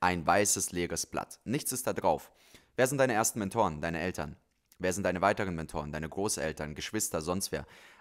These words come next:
Alles, was sie dir zeigen, alles, was sie reden, nimmst du auf, nimmst du wahr, speicherst du ab und setzt das um. Monkey see,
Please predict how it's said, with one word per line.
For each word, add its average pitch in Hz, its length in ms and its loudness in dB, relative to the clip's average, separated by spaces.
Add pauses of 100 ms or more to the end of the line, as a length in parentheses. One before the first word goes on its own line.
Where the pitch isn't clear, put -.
Alles, 160 380 6
was 131 200 4
sie 131 100 -4
dir 98 180 0
zeigen, 120 380 4
alles, 113 320 0
was 107 160 2
sie 101 100 -2
reden, 113 400 0
nimmst 120 380 2
du 104 80 2
auf, 104 360 4
nimmst 104 300 -2
du 92 140 -4
wahr, 90 180 4
speicherst 101 640 0
du - 60 -2
ab 95 200 2
und 95 100 -2
setzt 90 300 -4
das 90 160 -4
um. 73 180 -8
Monkey 95 380 -2
see, 127 420 -4